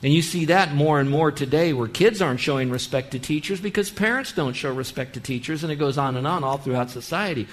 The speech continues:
So they don't even know it. So a lot of it they can learn respect by just watching mom and dad and how they qu-, quietly and properly respect authority figures.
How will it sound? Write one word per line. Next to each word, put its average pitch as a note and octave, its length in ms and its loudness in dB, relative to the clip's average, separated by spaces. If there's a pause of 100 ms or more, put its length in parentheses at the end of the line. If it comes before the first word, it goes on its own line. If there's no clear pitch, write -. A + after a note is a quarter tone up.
(200)
So F3+ 140 4
they G#3 120 6
don't C4+ 140 4
even D#3+ 240 2
know A#2+ 160 4
it. A2 100 -2
So F3 160 0
a - 160 -6
lot F#3 220 4
of G#3+ 80 0
it D#3+ 240 -2
they E3 100 2
can D3 240 2
learn A#3 320 2
respect D3 460 -2
by D#3 100 0
just F#3 240 -4
watching E3+ 380 -2
mom E3+ 240 0
and E3+ 100 -2
dad B2+ 260 0
and A#2 120 -2
how C3 180 -2
they D3+ 300 -2 (460)
qu-, E3+ 360 -4
quietly D#3+ 560 2
and A#2+ 120 -6
properly C#3 540 -2
respect A#2+ 480 -4
authority C#3+ 420 -2
figures. G2 480 -6